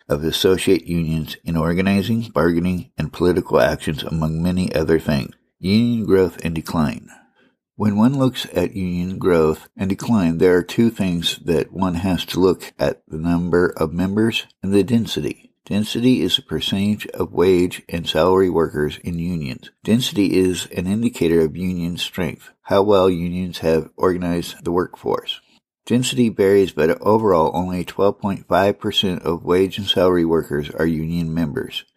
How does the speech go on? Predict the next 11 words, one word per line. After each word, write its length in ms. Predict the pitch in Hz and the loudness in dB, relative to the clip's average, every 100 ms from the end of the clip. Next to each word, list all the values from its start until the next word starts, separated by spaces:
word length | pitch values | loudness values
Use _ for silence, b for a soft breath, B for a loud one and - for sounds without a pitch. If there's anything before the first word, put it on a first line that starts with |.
| _ - | _ -2
There 140 | 92 | 2
is 100 | 90 | 2
a 120 | 85 | 2
wide 300 | 80 87 107 | 2 2 2
difference 380 | 123 113 104 85 | 0 -2 -2 -6
in 200 | - 85 | -10 -12
private 420 | - 98 95 98 - | -4 0 2 2 0
and 200 | 82 - | -6 -2
public 360 | 85 82 - | -2 -2 -6
sector 400 | - 82 - 87 | -2 0 0 -4
density. 680 | 71 85 - - 65 - - | -4 -6 -6 -8 -6 -6 -10